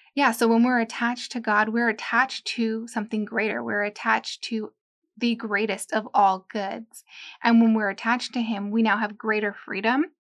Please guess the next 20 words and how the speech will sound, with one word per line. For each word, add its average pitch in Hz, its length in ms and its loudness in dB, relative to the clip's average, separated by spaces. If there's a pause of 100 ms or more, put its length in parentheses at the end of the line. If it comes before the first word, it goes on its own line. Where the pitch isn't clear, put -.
(500)
and 208 340 0
a 220 80 0
greater 208 300 -2
capacity 220 840 -2
for 226 220 0
more 208 500 0
of - 120 -8 (100)
him. - 300 -12 (340)
All 208 80 -2
right, 196 260 -2
so 208 140 -6
holy 285 400 -2
detachment 226 1000 -2 (460)
is 226 160 -2
going 214 380 -2
to 214 220 -6
help 214 420 -4
us 202 280 0 (460)
to 220 420 -4
lose 226 760 -2